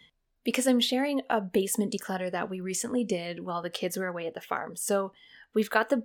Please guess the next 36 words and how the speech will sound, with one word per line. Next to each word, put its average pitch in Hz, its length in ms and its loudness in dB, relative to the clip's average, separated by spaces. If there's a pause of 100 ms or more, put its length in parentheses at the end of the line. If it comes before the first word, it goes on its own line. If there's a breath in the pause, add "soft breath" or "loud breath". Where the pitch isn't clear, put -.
(120)
basement 214 440 6
playroom. 160 540 -2
And 196 320 0
like 202 180 2
I 226 60 4
said, 190 300 2
this 185 160 0
used 202 180 -2
to 269 60 2
be 240 100 2
the 220 80 4
basement 175 380 0
of 285 80 0
shame. 196 380 0
<laughs> - 60 -20 (140)
It's - 380 0
where 190 340 -2 (440 soft breath)
boxes 202 400 4
of 247 100 4
crap 240 340 2
went 190 260 -2
to 208 100 -2
live 196 180 2
out 214 160 4
their 226 140 6
days 190 520 4 (140)
<laughs> 226 100 -12
until 190 320 -2
they 180 120 -4
had 175 260 -4 (380 loud breath)
an 180 240 2
untimely 185 500 -2
death 170 280 -6 (140)
in 165 260 -8
a 160 260 -6
heated 180 600 -4